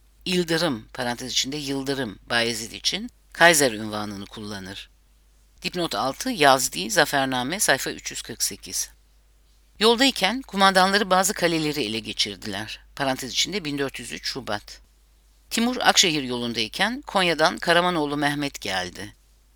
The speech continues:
Parantez içinde onu Yıldırım'dan kurtarmış ve beyliğini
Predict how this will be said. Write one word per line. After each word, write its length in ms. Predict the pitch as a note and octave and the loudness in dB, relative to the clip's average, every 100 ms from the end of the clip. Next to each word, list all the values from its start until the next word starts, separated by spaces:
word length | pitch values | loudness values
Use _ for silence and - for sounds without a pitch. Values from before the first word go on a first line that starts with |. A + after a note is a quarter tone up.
| _ - | _ -2
Parantez 400 | C#3 B2+ C3+ A2 | 0 0 -4 -4
içinde 440 | - G2+ G#2+ G#3 | -4 -4 -8 -8
onu 240 | - E3 | -4 -4
Yıldırım'dan 560 | D#3 C#3+ C#3+ D3+ D#3+ D#3 | -2 -4 -2 -2 0 0
kurtarmış 680 | - A2+ A#2+ G2+ A#2+ G3 D3+ | -2 -10 -4 -4 -4 -4 -2
ve 180 | C#3+ B2+ | -2 -2
beyliğini 600 | B2+ A#2+ A#2+ G#2+ D3 | -2 -4 -6 -6 -8